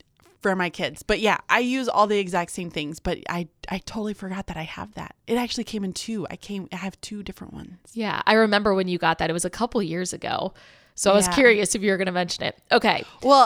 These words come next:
Speaker 1: I, I think I saw it on, like, somebody's post or something, and I ended up buying it because I thought it was so cool.
Speaker 2: Yeah.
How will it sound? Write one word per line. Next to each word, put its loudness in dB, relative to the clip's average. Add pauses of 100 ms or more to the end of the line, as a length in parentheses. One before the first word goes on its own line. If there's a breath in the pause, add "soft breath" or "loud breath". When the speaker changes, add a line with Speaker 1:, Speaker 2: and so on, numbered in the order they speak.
Speaker 1:
I, 2
I 2
think -2
I 4
saw 4
it 4
on, 0
like, -2 (100)
somebody's -4 (140)
post 2
or 2
something, -6
and 0
I 0
ended -4
up -10
buying 2
it -6
because -12
I -4
thought -2
it -6
was -8
so -12
cool. -12
Speaker 2:
Yeah. -4